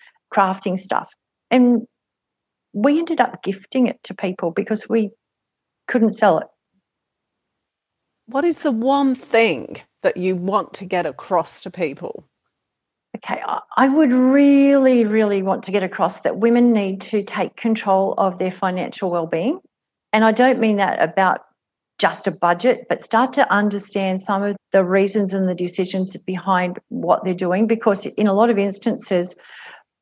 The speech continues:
Speaker 1: like, my, my million dollar was, mistake was made because I was working with my parents'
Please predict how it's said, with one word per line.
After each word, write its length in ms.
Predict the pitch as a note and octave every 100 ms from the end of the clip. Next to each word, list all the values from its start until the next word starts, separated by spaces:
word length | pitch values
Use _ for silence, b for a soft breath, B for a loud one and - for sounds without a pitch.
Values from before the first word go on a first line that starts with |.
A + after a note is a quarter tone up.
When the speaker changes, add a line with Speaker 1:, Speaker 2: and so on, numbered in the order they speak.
| _ _
Speaker 1:
like, 240 | G#3+ A3 A3
my, 340 | A3+ B3 B3 -
my 160 | A3+ A3+
million 280 | A3+ G#3+
dollar 200 | G#3 G3+
was, 240 | F#3+ F#3+ -
mistake 540 | - F#3 - A3+ G#3+
was 180 | G#3+ G3+
made 200 | G#3 A3+
because 320 | G3+ G3+ G#3+
I 80 | G#3
was 180 | G3 F#3+
working 260 | G3 F#3+ G3
with 160 | F#3+
my 140 | G3+ F3+
parents' 580 | - G#3 F#3+ - -